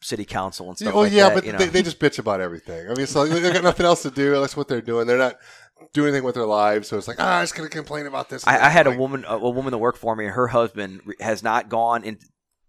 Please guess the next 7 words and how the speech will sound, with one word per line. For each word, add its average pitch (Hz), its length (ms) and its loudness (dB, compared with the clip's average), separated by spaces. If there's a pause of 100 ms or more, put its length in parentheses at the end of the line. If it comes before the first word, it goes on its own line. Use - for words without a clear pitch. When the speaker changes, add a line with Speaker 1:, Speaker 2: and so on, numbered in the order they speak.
(140)
Speaker 1:
'cause 104 160 -14
Walmart 123 520 0
moved 113 200 -2
in 113 80 -4
there 110 100 -2
about 101 280 -2 (720)
fifteen, 131 640 -8